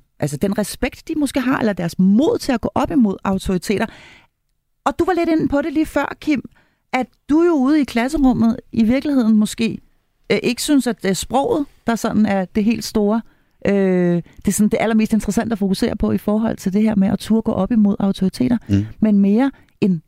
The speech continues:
Speaker 1: et, et form for attitydeskifte
Speaker 2: Ja.
Speaker 1: eller et eller andet. Vil du ikke prøve at uddybe det? Hvad er det, du, hvad er det, du oplever?
Speaker 2: Jamen, ja,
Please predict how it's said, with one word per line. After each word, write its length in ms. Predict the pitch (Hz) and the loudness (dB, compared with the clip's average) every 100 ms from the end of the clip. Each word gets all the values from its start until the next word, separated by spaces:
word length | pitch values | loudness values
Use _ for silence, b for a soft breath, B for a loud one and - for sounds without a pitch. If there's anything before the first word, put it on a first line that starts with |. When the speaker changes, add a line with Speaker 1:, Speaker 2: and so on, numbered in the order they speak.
| _ _ - - | _ _ -6 -6
Speaker 1:
et, 180 | - - | -6 -8
et 80 | - | -4
form 160 | 254 | -4
for 80 | - - | -4 -4
attitydeskifte 1300 | - - - 226 247 370 415 - 208 240 - - - | -4 -6 -2 2 4 2 0 -2 0 2 0 -2 0
Speaker 2:
Ja. 40 | |
Speaker 1:
eller 120 | 202 | 0
et 60 | 185 | 0
eller 140 | 185 | 0
andet. 140 | 180 B B | -2 B B
Vil 20 | - | -4
du 100 | 330 | -4
ikke 100 | - | -2
prøve 140 | 359 | -4
at 100 | 440 | -2
uddybe 280 | 359 381 - | -2 -2 -2
det? 100 | 349 - - | -6 -8 -6
Hvad 100 | 359 | -4
er 40 | |
det, 120 | 359 339 | -2 0
du, 240 | 285 254 | 2 2
hvad 140 | 294 | 0
er 40 | 202 | -2
det, 120 | 381 | -2
du 60 | 294 | -2
oplever? 380 | 269 370 392 - | -2 -4 -8 -8
Speaker 2:
Jamen, 240 | - - - 95 B B | -2 0 0 -6 B B
ja, 100 | - | -6